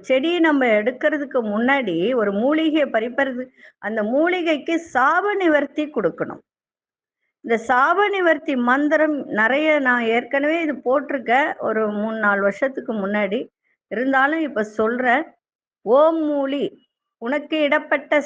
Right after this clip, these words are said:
சா-, சக்தி சாபம் நசி நசி, சித்தர்கள் சாபம் நசி நசி, தேவர்கள் சாபம் நசி நசி, எவரிட்ட சாபமாயிலும் அனைத்து சாபங்களும் நசி நசி, ஓம் மூலி உன் உயிர் உன் உடலில் நிற்க சிவா."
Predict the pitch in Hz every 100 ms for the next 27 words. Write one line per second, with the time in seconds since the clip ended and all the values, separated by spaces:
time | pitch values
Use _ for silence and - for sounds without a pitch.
0 | - 233 240 233 220 247 - 311 311 262
1 | 247 262 285 240 - 254 247 247 220 233
2 | 240 302 302 311 311 254 240 254 277 208
3 | 247 240 226 214 233 277 285 294 294 247
4 | 226 240 262 214 226 226 214 214 175 -
5 | _ _ 190 226 277 302 - 330 320 247
6 | 262 277 262 262 294 220 254 302 330 294
7 | 254 254 269 262 269 226 214 254 254 226
8 | 214 196 247 285 285 285 277 240 240 269
9 | 269 285 302 254 240 240 240 269 294 277
10 | 233 220 240 240 240 190 202